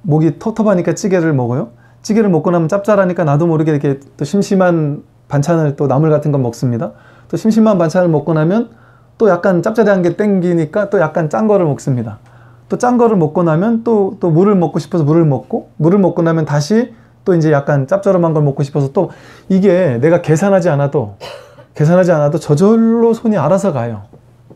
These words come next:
알아서. 내가 생각하고 계산해서 가는 게 아니라 저절로 갑니다. 그 실상에서 그, 그런 이, 그 일들이 벌어지기 때문에 그래요. 그냥 그 실상으로 배고프면 먹-, 먹는 거.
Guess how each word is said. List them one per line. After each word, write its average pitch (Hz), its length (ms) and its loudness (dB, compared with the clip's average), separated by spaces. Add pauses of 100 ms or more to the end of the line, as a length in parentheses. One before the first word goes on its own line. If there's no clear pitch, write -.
(120)
알아서. 135 380 -2 (480)
내가 160 200 0
생각하고 226 420 0
계산해서 175 420 -2
가는 165 220 0
게 165 80 2
아니라 147 240 0
저절로 165 340 2
갑니다. 120 380 -6 (720)
그 165 80 -8
실상에서 233 760 -2
그, 180 220 -2
그런 175 240 0
이, 151 140 0
그 175 180 2
일들이 170 320 2
벌어지기 151 380 0
때문에 131 280 -4
그래요. 113 260 -12 (880)
그냥 247 200 2
그 220 80 2
실상으로 240 380 0
배고프면 254 840 0
먹-, 160 380 -2 (320)
먹는 196 460 2
거. 104 280 -4